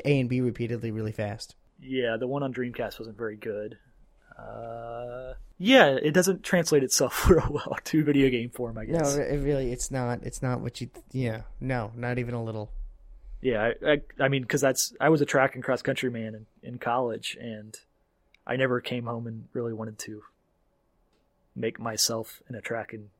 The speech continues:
Speaker 2: cross country game. Although I don't think there's ever been a cross country game.
Speaker 1: There's a reason for that.
Speaker 2: <laughs> I wouldn't be surprised to see somebody put out a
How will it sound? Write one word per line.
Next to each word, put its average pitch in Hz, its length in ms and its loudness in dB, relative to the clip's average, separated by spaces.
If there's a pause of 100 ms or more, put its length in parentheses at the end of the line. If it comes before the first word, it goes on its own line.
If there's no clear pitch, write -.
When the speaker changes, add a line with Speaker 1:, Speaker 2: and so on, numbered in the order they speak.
(160)
Speaker 2:
cross 117 200 -6
country 110 300 -10
game. 104 220 -16 (580)
Although 233 200 12
I 247 40 12
don't 262 160 10
think 247 100 6
there's 214 140 8
ever 185 140 8
been 180 160 8
a 165 40 6
cross 123 260 0
country 120 320 -4
game. 101 260 -8 (1000)
Speaker 1:
There's 165 140 -2
a 165 40 2
reason 151 420 2
for 123 120 -4
that. 107 340 -4
Speaker 2:
<laughs> - 920 6
I 110 60 -2
wouldn't 135 180 0
be 139 60 0
surprised 127 420 -4
to 123 60 -10
see - 160 -8
somebody 120 320 -6
put 123 160 -8
out 117 140 -8
a 113 140 -10